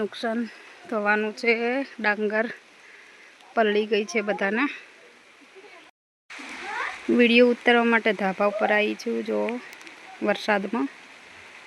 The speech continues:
અરે, વરસાદ ચાલુ છે અત્યારે. ના, ડાંગર વાવેલી છે.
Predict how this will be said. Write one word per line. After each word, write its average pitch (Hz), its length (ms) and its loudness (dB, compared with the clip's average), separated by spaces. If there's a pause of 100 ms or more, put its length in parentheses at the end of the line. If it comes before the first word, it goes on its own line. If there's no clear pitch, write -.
(720)
અરે, 233 180 8 (160)
વરસાદ 233 340 6 (100)
ચાલુ 240 240 8 (120)
છે - 80 0 (140)
અત્યારે. 247 400 8 (1400)
ના, 220 400 8
ડાંગર 214 360 6 (100)
વાવેલી 233 560 2
છે. 269 140 -2